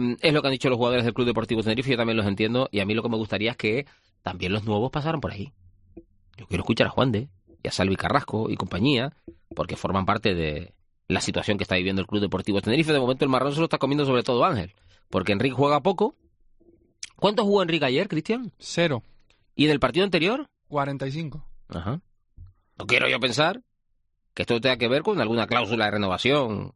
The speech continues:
Speaker 1: esto de,
Speaker 2: Automática, ¿no?
Speaker 1: de partidos más de cuarenta y cinco minutos y tal. No quiero yo, vamos.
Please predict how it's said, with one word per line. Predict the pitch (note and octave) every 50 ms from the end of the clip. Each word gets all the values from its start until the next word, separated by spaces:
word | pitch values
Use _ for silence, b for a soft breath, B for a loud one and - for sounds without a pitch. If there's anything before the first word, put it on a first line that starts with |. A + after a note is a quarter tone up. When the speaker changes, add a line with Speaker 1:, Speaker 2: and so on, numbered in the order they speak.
| _ _ -
Speaker 1:
esto | - - - A2 G2+
de, | F#2+ G2
Speaker 2:
Automática, | F#2+ F#2 F2+ F2 F2+ E2+ E2+ - -
¿no? | - F2 D#2 -
Speaker 1:
de | - C2+
partidos | - - F#2+ G2 - A2+ A2+ A2+ A2 G2+ F#2+ F#2+
más | A2 A2
de | G#2 G2
cuarenta | - G#2+ G2+ F2+ F#2
y | F#2
cinco | - G2 E2+ F#2
minutos | F#2 F2 G#2+ D3+ D#3 A#2+ - G2 F#2+
y | F#2
tal. | A2+ B2+ G#2+
No | F#2+ - -
quiero | - G2+ G2 F2+
yo, | G2+ E3 D3+ -
vamos. | G2 B2+ B2